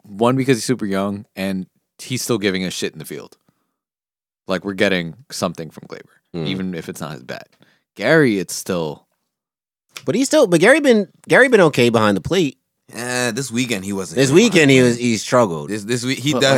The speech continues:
Speaker 1: like, I
Speaker 3: he,
Speaker 1: don't know.
Speaker 3: yeah.
Speaker 1: I've been thinking about this recently. Like, what are we? When is Gary's contract up?
Speaker 2: Probably the
Speaker 1: And
Speaker 2: same time as, uh, Judge.
Speaker 1: And what are we gonna do?
Speaker 3: Is he on an arbitration deal? I could look that up.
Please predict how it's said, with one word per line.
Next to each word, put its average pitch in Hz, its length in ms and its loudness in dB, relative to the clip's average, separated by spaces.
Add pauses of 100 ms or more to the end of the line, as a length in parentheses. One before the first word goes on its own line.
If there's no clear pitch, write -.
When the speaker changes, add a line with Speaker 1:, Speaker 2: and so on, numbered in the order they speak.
Speaker 1:
like, - 40 -2
I 139 40 0
Speaker 3:
he, 160 60 4
Speaker 1:
don't 175 160 6
know. 175 80 6
Speaker 3:
yeah. 113 100 6
Speaker 1:
I've 156 100 4
been 196 140 2
thinking 180 240 2
about 107 240 2
this 90 160 -12
recently. 85 420 -8
Like, 82 240 -12
what 117 200 -4
are 170 120 0
we? 151 240 -12
When 113 300 -4
is 185 120 -2
Gary's 143 340 -2
contract - 520 -8
up? - 160 -20 (640)
Speaker 2:
Probably 123 220 -4
the - 20 -2
Speaker 1:
And 107 80 -6
Speaker 2:
same 104 160 -2
time 104 240 -2
as, 92 160 -4
uh, 92 340 -6
Judge. - 440 -12
Speaker 1:
And 90 120 -12
what 113 120 -8
are 131 100 -4
we 131 140 -8
gonna 101 280 -10
do? 117 280 -14
Speaker 3:
Is 98 100 -12
he 139 140 -6
on 131 120 -2
an - 60 -6
arbitration 113 440 -6
deal? 151 180 -16
I 127 60 -16
could 69 120 -20
look 67 180 -20
that 69 100 -20
up. 60 120 -20